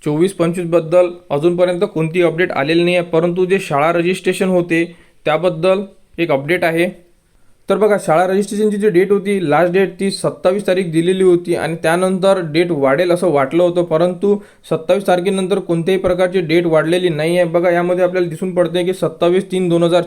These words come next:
चोवीस ही लास्ट डेट दिली होती शाळा रजिस्ट्रेशनला आणि इथे जे डेट आहे ह्या विद्यार्थी रजिस्ट्रेशनसाठी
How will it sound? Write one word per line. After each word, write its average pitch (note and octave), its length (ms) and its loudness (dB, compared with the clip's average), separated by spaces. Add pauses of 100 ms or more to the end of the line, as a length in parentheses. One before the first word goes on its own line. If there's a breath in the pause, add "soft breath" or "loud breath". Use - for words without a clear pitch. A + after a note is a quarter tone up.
चोवीस E3+ 420 -2
ही F3+ 180 2
लास्ट C3 220 0
डेट E3 140 0
दिली E3+ 180 2
होती F3 320 0 (320 loud breath)
शाळा D3 260 0
रजिस्ट्रेशनला F3+ 720 0 (280 loud breath)
आणि E3 200 0
इथे E3+ 280 0
जे G3 120 2
डेट F3+ 260 2
आहे F#3+ 140 0
ह्या F#3+ 240 2 (280 loud breath)
विद्यार्थी F3+ 420 -2
रजिस्ट्रेशनसाठी F3 760 0